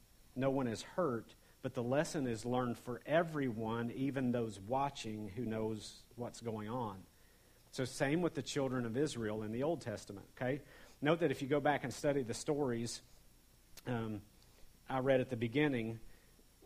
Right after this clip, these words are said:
those things were uniquely damaging to the, as a, to the society as a whole for the nation of Israel being formed,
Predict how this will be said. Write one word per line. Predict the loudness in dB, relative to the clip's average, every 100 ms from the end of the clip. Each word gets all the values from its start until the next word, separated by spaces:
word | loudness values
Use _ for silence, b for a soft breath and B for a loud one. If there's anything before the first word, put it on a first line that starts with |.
| -18 -16 -14 -14 -14 -14
those | 0 4 4 4 0
things | 2 4 2
were | 2 0 0
uniquely | 0 0 2 4 4 2 -2 -2 -2
damaging | 0 0 0 0 -2 -2 -4 -4
to | -4
the, | 0 0 -2 -8 -18 -20 -16 -8
as | -4 -4
a, | -4 -6 -10
to | -6
the | -4 -6
society | -6 -6 -2 0 2 2 0
as | -2 -6
a |
whole | -8 -2 0 2 0 -6 -12 -18 -20 -10
for | -4
the |
nation | 0 0 0 -4
of | 0
Israel | -2 0 -2
being | -2 -2 -4
formed, | -4 -4 -4